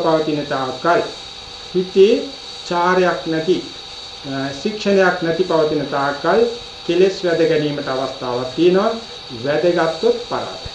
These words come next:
ඒ නිසා අපිට බුදුරජාණන් වහන්සේගේ උපදේශයේ තේරුම් අරගන්න තියෙන්නේ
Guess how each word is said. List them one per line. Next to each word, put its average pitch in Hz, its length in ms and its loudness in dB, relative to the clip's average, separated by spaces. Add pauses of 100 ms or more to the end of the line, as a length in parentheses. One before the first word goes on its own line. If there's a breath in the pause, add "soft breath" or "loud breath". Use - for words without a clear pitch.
(1400)
ඒ 147 140 -4
නිසා 156 380 0
අපිට 139 300 -6
බුදුරජාණන් 170 640 2
වහන්සේගේ 143 500 0
උපදේශයේ 156 560 2
තේරුම් 156 380 2
අරගන්න 131 380 0
තියෙන්නේ 202 420 6